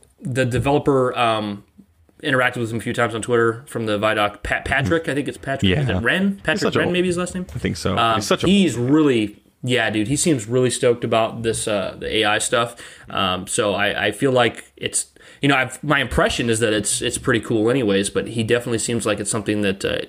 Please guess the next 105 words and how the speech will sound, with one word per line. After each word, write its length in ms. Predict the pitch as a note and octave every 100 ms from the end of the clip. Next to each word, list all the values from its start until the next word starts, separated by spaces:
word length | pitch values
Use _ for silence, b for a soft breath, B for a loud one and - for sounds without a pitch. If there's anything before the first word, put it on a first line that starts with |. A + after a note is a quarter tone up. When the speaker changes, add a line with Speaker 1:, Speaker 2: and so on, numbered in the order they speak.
| -
Speaker 1:
players 320 | A2 G#2+ G#2
are 40 |
gonna 160 | G#2 F#2+
resonate 420 | G#2 G#2+ A2 G#2+
with. 280 | G#2+ G#2+ - B B B -
Speaker 2:
Right. 140 | F#2
Speaker 1:
Um, 420 | F#2+ F#2 F2 E2 - -
it's 180 | B2 D#3
interesting. 540 | E3+ D3+ E3 D3 C#3+ B B B
I 60 | G3+
don't 100 | G#3
know 100 | G#3+
if 100 | G#3+
they've 120 | F3+
directly 380 | C#3+ D3 - C3+
said 260 | - C3
it, 160 | E3 C3
but, 140 | A2+
like, 200 | G#2 G#2
I 40 | -
feel 180 | -
like 140 | F#3+ F3
these 180 | E3 C3+
are, 100 | A#2
these 280 | C3 D#3+ D3
are 240 | D3+ F3
dumb 320 | B2 C#3 D#3+
A 140 | A#2 G2+ G2+
Is, 100 | G#2
aren't 180 | G#2+ C3+
they? 140 | D#3+
Like, 140 | C3+ A2
that's 180 | A#2 C3+
what 120 | B2
I 40 |
Speaker 2:
Yes. 120 | C#3+ A2+
Speaker 1:
feel 80 |
like. 300 | B2 C#3 C#3 -
But 140 | G2
Speaker 2:
Yeah. 260 | G2+ F#2 F2 -
Well, 240 | A2+ B2+ B2+
uh, 380 | A#2 G#2+ G#2+
Ian 300 | G2+ A2+ A2+
said 140 | G2 F#2
that 100 | F#2
in 60 | F2+
one 100 | F2+
of 80 | F2+
his 240 | F#2 F#2+
recent 320 | G2 G2 F2+
videos. 280 | - F#2+ E2+
Speaker 1:
Okay. 120 | F#2+
Speaker 2:
He 40 | G2
was 80 | G2
talking 160 | F#2 F2
about 140 | -
smart 200 | - F2
A 60 | F2
I 80 | F#2+
versus 280 | F#2 F2+ F#2
dumb. 200 | F#2+ F#2
He 100 | A2
said 80 | G2
Speaker 1:
Yeah. 60 |
Speaker 2:
these 120 | F#2 F#2
were 60 |
Speaker 1:
It's 120 | E3+
Speaker 2:
dumb. 40 | A3
And 0 |
I 20 |
was 80 | G3
Speaker 1:
inter-, 120 | D4 -
Speaker 2:
like, 100 | A3
Speaker 1:
it's 0 |
Speaker 2:
"If 120 | G3
Ian 100 | A3
says 160 | F#3
it's 100 | B3
right, 100 | A3
Speaker 1:
interesting 260 | D3 C3 D3+
Speaker 2:
it's 420 | - - D#3 -
Speaker 1:
to 60 | -
Speaker 2:
right." 40 |
<laughs> 400 | E3+ - - - -
Speaker 1:
look, 120 | -
it's 140 | C#3+
interesting 360 | G#3 A#3 - A#3
the 80 | E3+
look 240 | B2 -
they 140 | F3+ F3
chose 280 | F3 F3+ F3+
for 260 | F3 F3+ G3
him, 140 | G3+
and 180 | B2+ A#2
this, 100 | B2+
this 80 | -
Speaker 2:
Mm-hmm. 20 |
Speaker 1:
is 160 | D#3+ B2
my 160 | B2
opinion. 400 | C3+ - D3+ D3+
I 60 | A#2
could 160 | - C3
be 100 | A#2
wrong, 320 | A2 A#2 B2
but 220 | G#2+ G2